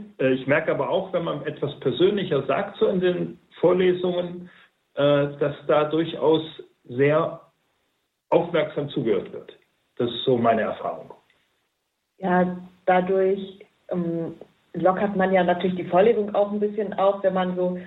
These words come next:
Speaker 2: auch persönlich etwas sagt. Aber jeder Student merkt dann auch, oh, da ist auch was drin, da kann ich auch was zu sagen. Und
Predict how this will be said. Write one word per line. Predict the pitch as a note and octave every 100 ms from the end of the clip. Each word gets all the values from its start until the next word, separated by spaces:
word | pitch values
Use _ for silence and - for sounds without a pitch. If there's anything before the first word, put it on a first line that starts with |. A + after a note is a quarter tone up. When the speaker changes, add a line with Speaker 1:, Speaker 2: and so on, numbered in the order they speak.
| - - _
Speaker 2:
auch | F#3+ F#3
persönlich | - F3+ G3+ A#3 A#3 -
etwas | G#3 G#3 G#3
sagt. | G#3 G#3 G#3 - - _ _ _
Aber | - F#3+ F#3+ F#3 F3+ - - _ -
jeder | F#3 F3+ G3+ G3+ G3+
Student | G3 F#3+ G3 G3
merkt | F#3+ F#3+
dann | F#3 F3+
auch, | F3+ F3+ F3+
oh, | G3 G3+ - - -
da | F#3+ F#3+ - - _
ist | - F#3 -
auch | G#3 G#3
was | G3 F#3
drin, | F#3 G3+ F#3
da | F3
kann | F3+ G3+
ich | G3 -
auch | G#3+ -
was | F3+ E3 E3 - -
zu | E3
sagen. | D#3+ E3 E3+ E3 D#3+
Und | D#3 E3 D#3+